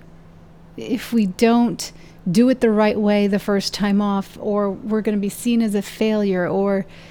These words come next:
you know, what is it gonna look like? Or is, am I ever gonna recover from it? That's really not what's going on, because people are so distracted.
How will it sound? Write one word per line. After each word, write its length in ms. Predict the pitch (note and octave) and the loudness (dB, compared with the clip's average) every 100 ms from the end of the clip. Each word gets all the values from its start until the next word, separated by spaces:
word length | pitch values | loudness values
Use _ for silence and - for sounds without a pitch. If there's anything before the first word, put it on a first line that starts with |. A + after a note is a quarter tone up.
| - | -12
you 100 | - | -2
know, 280 | A3+ A3 G3 - | 0 0 -2 -6
what 320 | C4+ A#3 A#3 | -6 -2 0
is 120 | A#3 | 0
it 60 | A#3+ | -2
gonna 160 | A3 | -2
look 280 | G#3 G#3 - | 0 -2 -4
like? 280 | A3 F#3 F#3 | -4 -4 -4
Or 40 | F#3+ | -6
is, 140 | F3+ - | -6 -8
am 220 | G#3+ A3+ A3+ | -4 0 2
I 160 | A#3+ | 2
ever 140 | B3+ A#3+ | 0 0
gonna 160 | A3 | 0
recover 480 | G#3+ G3+ F#3+ G#3+ A3 | -2 -4 -4 -2 -4
from 280 | - F3+ F3 | -4 -4 -4
it? 140 | - - - - - | -6 -12 -20 -20 -4
That's 320 | G3+ C4 - | -2 -2 -2
really 380 | C4 D#4+ E4 D4+ | 0 0 2 0
not 220 | C#4 B3+ | 0 0
what's 180 | B3 A3+ | -4 -2
going 320 | A#3+ A3 A3 | -2 0 0
on, 280 | A#3 B3 G#3+ | 0 0 0
because 380 | A3 - A3+ - | -2 -2 -4 -4
people 540 | - C#4 C4+ B3+ B3 | -4 -4 -2 -2 -2
are 220 | - A#3 | -4 -4
so 720 | A#3 - - - C#4 C#4 C4+ C4 | -4 -6 -8 -6 -4 -4 -2 -2
distracted. 1000 | B3+ B3 - A3 A3 - G#3 G3+ F3 | -4 -6 -6 -6 -6 -8 -6 -6 -6